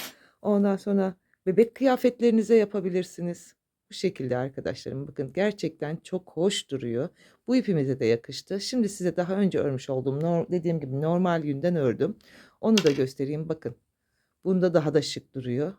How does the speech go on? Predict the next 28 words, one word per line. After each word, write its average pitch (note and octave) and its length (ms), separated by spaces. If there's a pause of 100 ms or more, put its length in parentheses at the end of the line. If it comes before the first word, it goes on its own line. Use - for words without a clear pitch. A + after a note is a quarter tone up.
Şu - 180
şekilde. C3+ 640 (840)
Çok - 360
güzel E3 420
duran C3+ 300
ve E3 60
çok - 400
basit F#3 340
ilerleyen D3 640
bir D3 120
model. B2 380
Arka G3+ 380
tarafı C3+ 300
da A#2+ 140
bu D#3+ 80
şekilde F#3+ 500
arkadaşlarım. F3+ 800 (1400)
Evet, A#3 340
bebek A#3 340
yelekleri B3 420
yapabilirsiniz, A#3 800
bebek F#3 300
takımları F3+ 440
yapabilirsiniz, F3+ 720
şallarınızda E3 760
kullanabilirsiniz, F3 1040
battaniye F#3 580
örebilirsiniz, F3 800